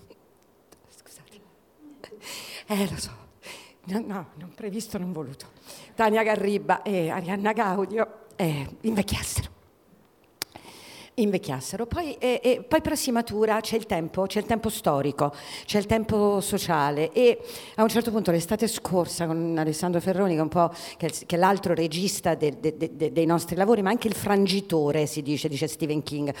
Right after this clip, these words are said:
quello che rompe gli argini, rompe i tabù, nomina le cose. "Lisa, basta, questo testo è da farsi qui ed ora", perché parla della fine, di una fine, di come le comunità sopravvivono, di qual ti-, tipo di comunità al femminile.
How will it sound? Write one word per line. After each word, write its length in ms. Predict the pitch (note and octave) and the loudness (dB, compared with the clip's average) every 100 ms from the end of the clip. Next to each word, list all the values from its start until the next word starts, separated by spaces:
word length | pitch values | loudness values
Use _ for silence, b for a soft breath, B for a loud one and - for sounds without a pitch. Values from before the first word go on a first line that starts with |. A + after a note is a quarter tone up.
| B B | B B
quello 180 | G3 G3+ | 2 4
che 100 | F3+ | 4
rompe 380 | F3+ G#3+ G3+ F#3+ | 2 0 0 0
gli 100 | E3+ | 2
argini, 560 | D3+ D3+ C3+ D3+ D#3 | 2 0 0 0 2
rompe 380 | D#3 G3 G3 F#3+ | 4 2 2 2
i 80 | F3+ | 2
tabù, 420 | F3+ E3 D3+ C#3+ C#3 B B | 2 0 0 -4 -4 B B
nomina 420 | G3 A3 G3+ F#3+ | 2 4 4 2
le 100 | F3+ | 2
cose. 400 | E3+ C#3+ C#3 C3+ B B | 2 0 0 -2 B B
"Lisa, 360 | B3 D4+ C4 E3 | 4 4 4 6
basta, 460 | A#3 B3 - F#3+ | 6 6 2 0
questo 260 | D#3+ F#3+ A3 | 0 0 2
testo 320 | A#3+ G#3 - | 4 2 2
è 80 | G#3 | 0
da 140 | F#3+ | 2
farsi 480 | F#3+ G#3+ E3 D#3 - | 2 4 2 0 -4
qui 240 | - A3+ G3 | 0 4 4
ed 120 | F#3 | 6
ora", 360 | G3+ E3+ D3+ | 6 6 4
perché 260 | C#3+ D#3 D#3+ | 0 -4 -4
parla 420 | - G3+ G3+ G3 G3 B B | -2 -2 0 -2 -4 B B
della 240 | - G3 F#3 | 0 2 2
fine, 460 | - G#3 F3 D3+ | 0 0 2 0
di 100 | C#3 | -2
una 140 | F3 E3+ | -2 0
fine, 500 | - G#3 D3+ B2+ A2+ B B B | 0 0 0 0 -4 B B B
di 100 | F3+ | -2
come 200 | A3+ G#3+ | 0 0
le 80 | G#3 | 0
comunità 400 | G#3+ G3 F#3 G#3 | 0 -2 0 -2
sopravvivono, 840 | - G3+ F#3 F3 F#3+ D3+ D3+ D3 | -2 -4 -4 -4 -4 0 0 2
di 120 | D3+ | -2
qual 240 | - C4+ G3+ | -2 -2 -2
ti-, 240 | D#3 - | -8 -10
tipo 280 | - G3+ E3+ | -8 -4 -4
di 120 | D3 | -4
comunità 480 | - D#3+ D#3 D3+ D#3 | -6 -4 -2 -2 -2
al 120 | D3+ | -2
femminile. 1200 | - F3+ E3 E3 E3 D#3+ C#3 C3+ C3 B2+ - - | -4 -4 -4 -2 0 0 -2 -2 -2 -4 -14 -20